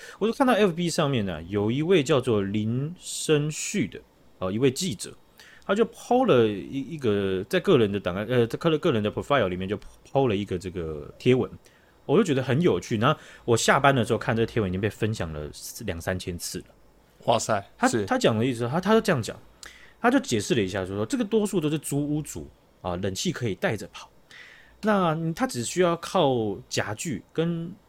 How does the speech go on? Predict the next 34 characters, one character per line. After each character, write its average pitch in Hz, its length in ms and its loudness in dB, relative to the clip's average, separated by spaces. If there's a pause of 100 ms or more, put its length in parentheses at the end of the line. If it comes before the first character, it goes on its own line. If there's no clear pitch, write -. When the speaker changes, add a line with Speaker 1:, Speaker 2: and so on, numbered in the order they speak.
(140)
Speaker 1:
铝 110 220 -2
合 104 200 -4
金 143 160 -6
的 110 80 -2
窗 107 260 -6
框 98 260 -4 (120)
去 139 160 -8 (340)
锁 92 260 -4
固、 127 200 -2
去 139 100 -4
攻 143 280 0
牙、 87 300 -4
固 135 160 -2
定， 104 240 -2 (240)
这 151 120 -2
样 123 80 -2
就 120 100 -4
可 - 180 -8
以 82 120 -6
了。 - 120 -16
然 98 120 -10
后 110 100 -6
一 143 80 -10
百 95 180 -6
一 120 140 -4
十 117 140 -8
伏 95 120 -10
特 110 140 -4
的 92 80 -4
电 - 180 -6 (300)
非 269 160 0
常 107 160 -4
方 92 220 -6
便， 92 200 -6